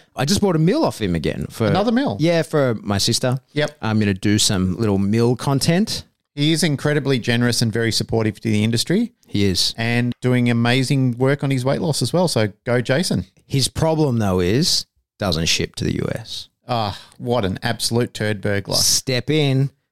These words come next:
Speaker 1: Mac LaPointe.
Speaker 2: Mac LaPointe. Oh, you're talking Mark with a C? Cark LaPointe? <laughs>
Speaker 1: Canine Dynamics.
Speaker 2: Yes.
Speaker 1: He's in Canada,
Speaker 2: Yep.
Speaker 1: but he ser-, well, he does service the whole world, but just stay out of Jason territory, fucking Mac LaPointe.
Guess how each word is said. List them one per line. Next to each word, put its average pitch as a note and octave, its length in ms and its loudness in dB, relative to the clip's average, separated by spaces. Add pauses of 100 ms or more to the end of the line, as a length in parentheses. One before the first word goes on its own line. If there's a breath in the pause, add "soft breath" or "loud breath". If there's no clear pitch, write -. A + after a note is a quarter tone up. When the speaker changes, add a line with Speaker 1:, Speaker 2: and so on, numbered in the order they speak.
(160)
Speaker 1:
Mac G#2+ 340 -2 (100)
LaPointe. C3 920 0
Speaker 2:
Mac D#3+ 320 0
LaPointe. D#3+ 600 0
Oh, E3 140 2
you're E3+ 220 0
talking E3 440 -2
Mark D3 200 0
with D3 120 -2
a D3 60 2
C? G3 240 0
Cark D3 380 -2
LaPointe? E3 360 0
<laughs> - 1300 -2
Speaker 1:
Canine F#3 300 2
Dynamics. E3+ 680 0 (240 loud breath)
Speaker 2:
Yes. B2+ 200 2
Speaker 1:
He's F4+ 100 4
in C#4 40 0
Canada, A#3 480 2 (140)
Speaker 2:
Yep. D#3+ 320 0
Speaker 1:
but - 80 -10
he F3 160 2
ser-, E3 260 0
well, D#3+ 120 2
he D3+ 40 2
does G#3 180 2
service A2+ 280 0
the G#2+ 80 0
whole A2 180 0
world, G#2+ 220 0
but G#2+ 100 -2
just - 160 0
stay B2 180 0
out A2 120 0
of - 80 -8
Jason A2+ 320 0
territory, F#2 440 -2 (120)
fucking F#2 480 -4
Mac G2 240 -6
LaPointe. G#2+ 400 -2